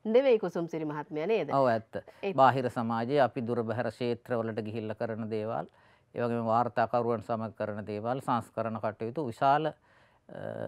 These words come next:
Speaker 2: සමාජ තලත් එක්ක ගැටෙන්න සිදු වෙන බව ඇත්ත. අපේ මං හිතන වසන්තියටත් විශාල අත්දැකීම් සම්භාරයක්ම ඇති.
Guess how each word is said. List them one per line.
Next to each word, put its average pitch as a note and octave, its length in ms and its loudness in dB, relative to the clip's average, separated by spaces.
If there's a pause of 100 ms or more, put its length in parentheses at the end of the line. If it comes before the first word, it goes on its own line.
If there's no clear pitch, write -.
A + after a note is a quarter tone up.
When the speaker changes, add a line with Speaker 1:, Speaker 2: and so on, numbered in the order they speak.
(260)
Speaker 2:
සමාජ C#3 480 0
තලත් C#3+ 500 2
එක්ක E3 180 -2
ගැටෙන්න D#3 480 0
සිදු E3+ 220 -4
වෙන E3 220 -2
බව E3 320 0 (540)
ඇත්ත. - 240 -4 (100)
අපේ B2 280 -6
මං A#2 140 -4
හිතන C3 200 -2
වසන්තියටත් B2+ 600 -2
විශාල B2+ 260 2
අත්දැකීම් A#2 420 -4
සම්භාරයක්ම A#2 640 -4
ඇති. A2 300 -10